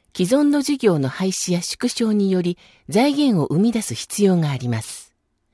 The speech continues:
市民生活に直結し、多大な影響を与える恐れのある既存事業は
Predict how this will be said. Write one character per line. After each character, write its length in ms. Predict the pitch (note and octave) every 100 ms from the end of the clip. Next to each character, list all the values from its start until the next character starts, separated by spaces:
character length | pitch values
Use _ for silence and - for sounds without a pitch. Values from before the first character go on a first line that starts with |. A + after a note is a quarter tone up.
| _ _ _
市 180 | - -
民 160 | B3+ D4+
生 220 | - D4
活 220 | - -
に 120 | B2+ -
直 140 | B2+ -
結 200 | F#3+ -
し、 260 | - - _ _ _ -
多 80 | G3+
大 220 | A#3+ D4+
な 100 | D4
影 200 | C#4 C#4
響 260 | - C4 B3
を 120 | A#3+
与 240 | A3 A3+
え 60 | A3+
る 100 | A3
恐 220 | G#3+ -
れ 120 | A#3
の 120 | A3 A3
あ 80 |
る 140 | F3 A2+
既 160 | - E3
存 140 | C4
事 140 | B3 G#3+
業 180 | C#3+
は 160 | A2 G#2+